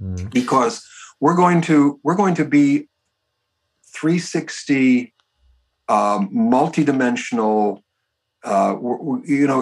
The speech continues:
Speaker 2: exactly kind of the way things are in real life is what people are going to try to do in the metaverse. And that means you're going to be inside of a reality that is not reality.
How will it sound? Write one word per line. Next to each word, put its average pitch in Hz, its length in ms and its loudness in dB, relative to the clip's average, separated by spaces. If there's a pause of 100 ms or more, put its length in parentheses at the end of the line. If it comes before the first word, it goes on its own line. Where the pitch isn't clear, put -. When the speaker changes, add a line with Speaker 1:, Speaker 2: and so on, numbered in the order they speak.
Speaker 2:
exactly 135 680 0
kind 139 260 -2
of 120 240 -2 (260)
the 131 280 -8
way 135 420 2
things 123 720 -2
are 117 340 2
in 107 240 -2
real 135 200 0
life 117 360 0
is 110 160 -10
what - 280 -4
people 123 340 -2
are 110 80 0
going 117 240 -2
to 110 140 -10
try 143 540 0
to - 140 -6
do 98 460 -4 (640)
in 143 140 2
the 147 60 2
metaverse. 143 760 -4 (400)
And 123 480 2
that 147 420 -2
means 139 600 0
you're 131 180 -4
going 139 280 0
to 127 200 -6
be 123 540 2 (180)
inside 127 840 0 (380)
of 107 180 -2
a 104 80 2
reality 104 880 0
that 120 140 -2
is 110 160 -2
not 117 280 0
reality. 92 500 -6